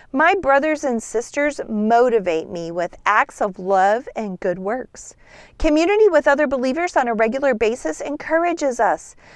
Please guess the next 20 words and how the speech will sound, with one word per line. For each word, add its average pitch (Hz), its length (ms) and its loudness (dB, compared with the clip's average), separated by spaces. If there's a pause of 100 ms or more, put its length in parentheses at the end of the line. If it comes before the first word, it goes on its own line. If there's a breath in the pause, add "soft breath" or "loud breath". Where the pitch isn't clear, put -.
(180 loud breath)
Fellowship 320 540 2
with 254 160 0
one 247 160 0
another 269 340 0
feeds 320 500 -2
our 269 160 0
spiritual 285 560 -6
soul, 294 440 0
and 220 200 -4
when 262 120 -4
our 254 160 0
kids 330 420 -4
see 302 240 -2
you 294 220 0
enjoying 247 520 -4
the 233 100 -2
fellowship 269 680 -2
of 196 140 0
other 220 220 0
believers, 233 640 -4